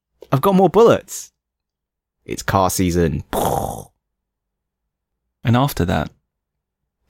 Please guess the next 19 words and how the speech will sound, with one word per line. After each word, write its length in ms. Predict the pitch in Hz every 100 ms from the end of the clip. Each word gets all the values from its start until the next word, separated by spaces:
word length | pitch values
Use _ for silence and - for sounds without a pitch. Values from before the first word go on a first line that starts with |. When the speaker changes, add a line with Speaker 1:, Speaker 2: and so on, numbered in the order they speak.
| -
Speaker 2:
is 100 | 139
it 60 |
the 80 | 151
first 340 | 143 139 143 -
time 320 | 123 131 139
you 100 | 113
come 200 | - 107
across 240 | - 104
Broken 360 | - 101 - 95
Nose, 400 | 95 101 107 - _ _
Jang? 420 | - 101 92 104 123 _ _ _ _ _ _ _ _ _ _ _ _ _ _
Speaker 1:
Yeah, 300 | - 104 90 -
I 100 | 120
definitely 380 | 131 156 - 131
did 180 | 107 107
not 160 | 101
notice 360 | 101 98 - -
her 100 | 92
before. 280 | - 98